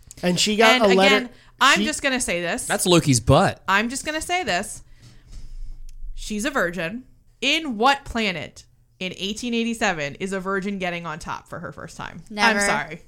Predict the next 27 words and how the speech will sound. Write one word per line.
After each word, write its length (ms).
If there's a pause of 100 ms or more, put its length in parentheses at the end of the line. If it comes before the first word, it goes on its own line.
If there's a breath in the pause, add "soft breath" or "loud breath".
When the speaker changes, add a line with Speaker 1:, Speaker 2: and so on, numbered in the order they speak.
Speaker 4:
ever. 520
Speaker 2:
In 180
Lady 300
Bird, 380
when 100
they 100
have 180
sex 220
for 60
the 80
first 160
time, 220
Saoirse 380
Ronan 340
and, 140
um, 300 (180)
Timothée 300
Chalamet, 640 (500 soft breath)
and 100
she's 140
like, 160
"I 140
was 160 (100)
on 60
top." 320
Who 100
the 140